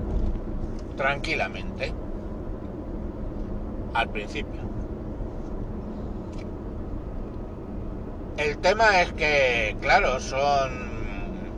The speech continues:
lesbianas, ¿no? Y tienen que ser combativas, ¿no? Y, lógicamente, tienen que despertar en su cabeza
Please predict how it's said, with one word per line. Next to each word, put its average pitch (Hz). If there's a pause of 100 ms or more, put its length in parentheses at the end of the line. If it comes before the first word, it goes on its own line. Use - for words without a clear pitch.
(1160)
lesbianas, 139
¿no? 190
Y 120
tienen 139
que 143
ser 143
combativas, 127
¿no? 180 (560)
Y, 143
lógicamente, 147 (720)
tienen 180
que 160
despertar 139 (440)
en 127
su 143 (1120)
cabeza 160